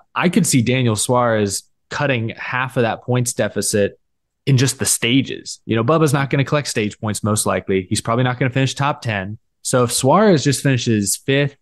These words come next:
fifth, fifth, that's six, twelve points. And then he's probably gaining another ten to fifteen points on Bubba at the end of the race. So all of a sudden that twenty-eight point deficit is, like, a three point deficit.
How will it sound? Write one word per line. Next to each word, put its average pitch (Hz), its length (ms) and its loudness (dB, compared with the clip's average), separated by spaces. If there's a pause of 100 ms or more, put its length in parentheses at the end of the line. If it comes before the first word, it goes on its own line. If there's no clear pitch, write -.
(120)
fifth, 135 340 0 (300)
fifth, 127 420 0 (540)
that's 127 500 -4 (220)
six, - 480 -4
twelve 110 640 0 (520)
points. 147 480 2
And 120 160 -2
then 117 140 2
he's 117 140 2
probably 117 260 0
gaining 117 260 0
another 117 220 0
ten 113 240 -6
to 104 60 -4
fifteen 110 380 -2
points 107 260 -2
on 101 120 -2
Bubba 104 300 2
at 92 100 -2
the 104 100 2
end 101 100 -2
of 90 40 -2
the 92 100 0
race. 104 340 0
So 104 280 0 (160)
all 151 80 2
of 156 60 0
a 131 60 0
sudden 147 200 2
that 123 120 -2
twenty-eight 123 380 -2
point 123 160 -4
deficit 120 400 -4
is, 95 80 -6
like, 98 120 -6
a - 60 -18
three 151 240 0
point 107 260 -2
deficit. 98 500 -2